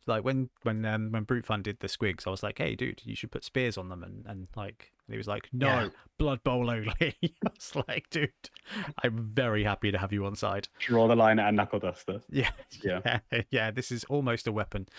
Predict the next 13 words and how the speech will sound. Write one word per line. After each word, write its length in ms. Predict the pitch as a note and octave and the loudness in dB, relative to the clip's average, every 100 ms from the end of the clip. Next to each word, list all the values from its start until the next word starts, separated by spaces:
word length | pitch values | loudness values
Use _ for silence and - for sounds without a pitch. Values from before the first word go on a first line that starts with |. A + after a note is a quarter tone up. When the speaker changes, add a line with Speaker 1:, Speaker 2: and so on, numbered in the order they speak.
| - - - | -16 -14 -2
Speaker 1:
Uh, 160 | B2 C3 | -2 0
so 240 | F3+ E3 | 0 0
Punga 460 | - F#3 F#3 F3+ - F3 | 0 0 2 2 -2 -8
looks 340 | D#3 E3 D#3 | -4 -2 0
like 100 | D3+ | 0
they've 100 | D3 | 2
got 100 | C3 | 0
a 40 | |
cool 180 | - D#3 | 0 0
part 160 | C#3+ C3 | 0 -2
of 80 | C#3 | -4
the 40 | - | -2
team. 360 | D3+ D3 C#3+ | 0 0 0